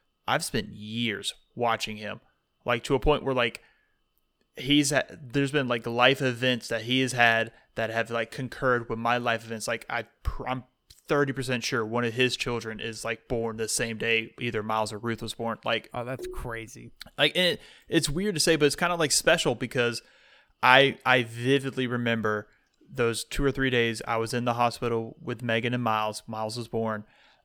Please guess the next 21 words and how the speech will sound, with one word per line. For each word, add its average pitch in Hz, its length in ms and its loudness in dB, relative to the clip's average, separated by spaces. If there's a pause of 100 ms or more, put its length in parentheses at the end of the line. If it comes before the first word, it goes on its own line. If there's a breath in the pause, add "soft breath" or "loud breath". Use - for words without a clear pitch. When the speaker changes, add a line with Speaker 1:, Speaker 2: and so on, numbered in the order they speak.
Speaker 1:
and, 110 400 0
you 113 120 -6
know, 107 160 -4
we 110 120 -12
can't 120 240 -4
do 110 120 -4
anything, 110 460 -2
and 107 80 -6
the 104 80 -8
T 120 220 -2
V 113 100 -4
didn't 107 240 -4
work, 110 300 -6
and 113 100 -6
I 113 220 -2 (120)
sat - 380 -4
there 117 160 0
and 110 100 -8
I 110 100 -2
watched, 110 520 -4
uh, 110 260 -2